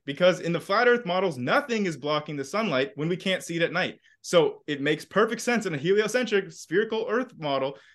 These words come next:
because the actual earth is blocking the sunset. But on a flat earth, the sun never goes below the plane of the earth. So if the sun is never <laughs> going below the plane of the earth, how could we see it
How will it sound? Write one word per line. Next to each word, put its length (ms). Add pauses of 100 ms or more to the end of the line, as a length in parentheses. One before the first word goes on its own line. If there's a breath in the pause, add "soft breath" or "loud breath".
(120)
because 460
the 220
actual 420
earth 380
is 120
blocking 360
the 80
sunset. 500 (340 soft breath)
But 360
on 160
a 40
flat 360
earth, 320
the 120
sun 360
never 240
goes 260
below 680
the 100
plane 480
of 160
the 100
earth. 280 (420)
So 200
if 140
the 100
sun 220
is 120
never 220
<laughs> 0
going 220
below 300
the 100
plane 240
of 80
the 120
earth, 220 (300)
how 160
could 220
we 100
see 460
it 160